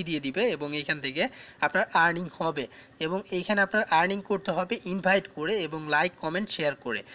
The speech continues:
তো আমি এখনও শিওর দিয়ে বলতে পারতেছি না লাইক, কমেন্ট, শেয়ার করে এখান থেকে ইনকাম হয় কিনা। তবে এখান থেকে ইনভাইট করলে, একজন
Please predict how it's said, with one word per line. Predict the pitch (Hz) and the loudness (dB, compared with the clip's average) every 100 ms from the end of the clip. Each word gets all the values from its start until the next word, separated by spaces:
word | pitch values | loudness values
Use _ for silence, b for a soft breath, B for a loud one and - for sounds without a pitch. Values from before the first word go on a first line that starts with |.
| B - | B -4
তো | 170 | -2
আমি | 185 190 | 2 2
এখনও | 180 220 208 | 2 0 0
শিওর | - 214 190 | 0 0 2
দিয়ে | 202 | 0
বলতে | 185 185 | 0 0
পারতেছি | 180 180 170 214 | 0 -2 -2 0
না | 190 | 4
লাইক, | 139 151 - | 4 2 -2
কমেন্ট, | 175 175 - | -4 -6 -4
শেয়ার | 160 - | -4 -2
করে | 156 147 | -4 -2
এখান | 156 | -4
থেকে | 156 151 | -6 -8
ইনকাম | 147 147 131 | -4 -6 0
হয় | 180 165 | 0 0
কিনা। | - 160 240 B B - | -2 -2 -2 B B -6
তবে | 170 170 185 | -2 0 0
এখান | 202 190 | 0 -2
থেকে | 185 190 | -4 -4
ইনভাইট | 185 190 214 - | 0 2 2 2
করলে, | 208 196 226 190 | 0 2 4 2
একজন | 165 214 | 0 -2